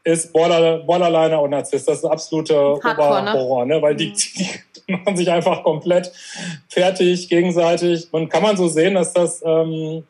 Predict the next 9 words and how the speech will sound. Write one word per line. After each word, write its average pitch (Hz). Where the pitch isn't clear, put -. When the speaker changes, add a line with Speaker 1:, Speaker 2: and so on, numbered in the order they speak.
Speaker 1:
selbstdestruktiv 165
ist. 170
Speaker 2:
Mhm. 151
Speaker 1:
Ähm, 147
also 165
es 180
ist, 180
glaube 180
ich -